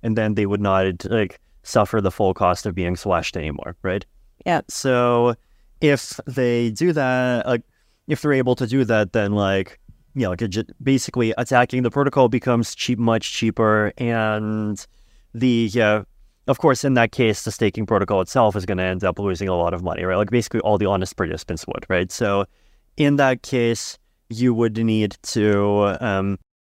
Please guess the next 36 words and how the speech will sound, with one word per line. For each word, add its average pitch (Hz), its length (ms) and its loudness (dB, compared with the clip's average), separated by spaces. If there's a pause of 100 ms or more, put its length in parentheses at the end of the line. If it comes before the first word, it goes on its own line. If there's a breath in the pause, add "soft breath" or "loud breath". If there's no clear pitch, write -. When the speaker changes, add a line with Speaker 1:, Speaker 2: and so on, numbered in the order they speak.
(220)
Speaker 1:
have 123 300 0
some 113 360 0
off-chain 101 600 0
way 92 220 0
of, 92 160 0
like, 95 200 2
filtering 95 840 0
out, 92 380 -2 (260)
like, 113 160 0
basically 110 560 2 (240)
trying 104 320 0
to 104 60 0
only 101 360 0
let, 98 320 0 (600)
may-, 160 320 4
one 156 340 2
way 190 120 6
to 165 60 0
frame 127 260 0
it 123 80 0
is 117 120 -2
to 123 80 0
let 107 200 0
good 101 180 -2
guys 98 300 -2
and 110 100 -6
don't 98 180 2
let 104 140 -2
bad 92 220 0
guys 101 200 0
into 104 140 -2
the 110 80 2
staking 117 380 -4
protocol, 127 560 2
but, 107 200 -2
like, 101 300 -2